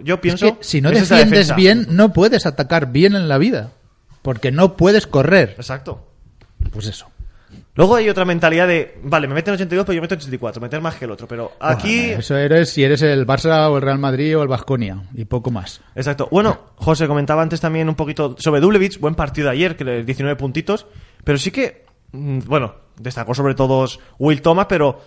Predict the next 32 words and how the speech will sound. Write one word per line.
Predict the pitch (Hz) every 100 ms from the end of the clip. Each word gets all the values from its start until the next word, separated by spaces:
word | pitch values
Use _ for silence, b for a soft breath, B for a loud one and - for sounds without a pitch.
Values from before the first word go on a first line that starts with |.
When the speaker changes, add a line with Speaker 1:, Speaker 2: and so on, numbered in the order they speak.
| B B
Speaker 1:
lo | 151
vimos | 180 247
un | 240
poquito | 226 220
más |
difuminado, | 214 208 202 220
pero | 285 160
al |
final | 135 131 160
Dublevich | 202 240 285 - _ _ - _ _
no | 160 165
va | 214
apareciendo | 220 220 190 202
tanto | 196 190
en |
los | 185
partidos | 175 202 165
siendo | 156
referente, | 180 180 185 175 -
pero | 190 139 -
va | 135 135
haciendo | 139 170 180
puntos, | 175 185 240
va | 175 143 151 151 - _
trabajando, | 160 156 147 160
trabajando, | 160 156 160 160
trabajando | 160 156 170
y |
va | 214
haciendo | 208 196
buenos | 143 135
partidos. | - 117 208 196 107